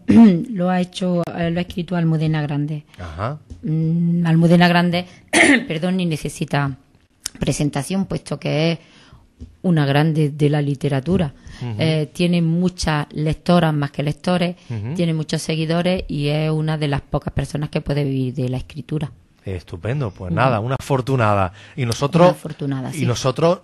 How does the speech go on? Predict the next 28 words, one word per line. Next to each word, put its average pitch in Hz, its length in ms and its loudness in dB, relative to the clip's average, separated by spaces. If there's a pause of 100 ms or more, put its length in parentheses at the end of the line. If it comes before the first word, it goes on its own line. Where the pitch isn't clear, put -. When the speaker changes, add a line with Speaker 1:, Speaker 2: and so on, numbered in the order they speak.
Speaker 2:
también 117 360 -4
afortunados 131 520 -4
por 117 220 -6
poder 113 280 -2
leer 110 280 -2
su, 101 320 -6
su - 200 -8
obra. 82 320 -6 (240)
Pues 131 140 -4
Speaker 1:
Sí. 131 60 -2
Speaker 2:
adelante, 135 400 2
vamos 190 360 0
a 156 220 0 (220)
dar 185 160 2
lectura 160 640 0
en 135 100 -4
este 135 200 -4
programa 139 280 -2
especial 135 420 -4
veintitrés 123 480 -2
de 120 80 0
Speaker 1:
Ujú. 113 60 2
Speaker 2:
abril, 139 280 0 (200)
Día 147 240 0
del 117 160 -2
Libro, 139 260 2 (200)
al 101 160 -4
manifiesto, 151 800 -2